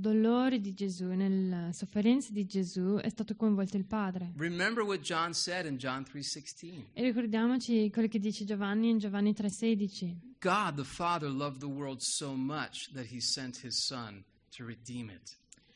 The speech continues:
Speaker 1: Dice, eh, Dio Padre ha amato così tanto, eh, il mondo che ha, ha mandato il Figlio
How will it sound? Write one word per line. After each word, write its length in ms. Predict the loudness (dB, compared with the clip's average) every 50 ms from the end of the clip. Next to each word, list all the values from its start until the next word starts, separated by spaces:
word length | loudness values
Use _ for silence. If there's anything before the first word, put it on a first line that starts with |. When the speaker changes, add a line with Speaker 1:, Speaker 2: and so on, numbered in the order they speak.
| _ -20 _ _ _ _
Speaker 1:
Dice, 400 | -10 -10 -2 2 2 2 2 2
eh, 240 | 0 0 0 0 2
Dio 220 | 2 2 0 0
Padre 580 | 0 0 0 0 2 2 2 2 0 0 0 -2
ha 80 | -2
amato 460 | 0 2 2 2 2 0 -2 -4 -8
così 320 | -4 -4 -2 -2 -2 -4 0
tanto, 680 | 2 4 4 4 2 0 0 0 0 0 -2 -4 -8 _ _ _ _ _ _
eh, 380 | -2 -2 0 0 -2 -2 0
il 120 | 2 4 4
mondo 680 | 4 4 4 4 2 2 2 2 0 0 0 -2 -6 -12 -20 -20 -20 _ _ _
che 120 | -2 -2
ha, 20 |
ha 220 | -2 0 -2 0 2
mandato 440 | 2 4 4 4 2 2 0 -2 -4
il 80 | -4 -4
Figlio 680 | -6 -2 0 2 2 4 2 2 2 0 0 -2 -4